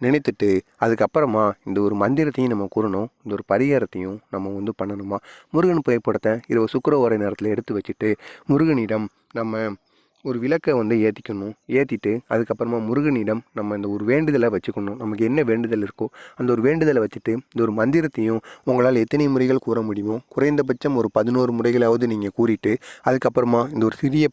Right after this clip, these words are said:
பரிகாரத்தை நீங்க வந்து பண்ணணும். முருகனுக்கு அபிஷேக பிரியன் தான் முருகனாங்க. எனவே பால், பன்னீர், தேன், என்னென்ன பொருட்கள் முருகனுக்கு அபிஷேகம் பண்றதுக்கு இருக்கோ, அது அனைத்துமே சும்மா சிறிது சிறிது அளவு எடுத்து வச்சு, நீங்க இந்த ஒரு மந்திரத்தையும் உங்க வேண்டுதலையும் வச்சிருங்க.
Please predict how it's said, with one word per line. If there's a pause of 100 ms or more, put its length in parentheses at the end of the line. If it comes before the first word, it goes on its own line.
பரிகாரத்தை
நீங்க
வந்து (100)
பண்ணணும். (880)
முருகனுக்கு
அபிஷேக
பிரியன்
தான் (120)
முருகனாங்க.
எனவே
பால், (280)
பன்னீர், (220)
தேன்,
என்னென்ன
பொருட்கள்
முருகனுக்கு
அபிஷேகம்
பண்றதுக்கு
இருக்கோ,
அது
அனைத்துமே (260)
சும்மா
சிறிது
சிறிது
அளவு
எடுத்து
வச்சு, (280)
நீங்க
இந்த
ஒரு
மந்திரத்தையும்
உங்க
வேண்டுதலையும்
வச்சிருங்க.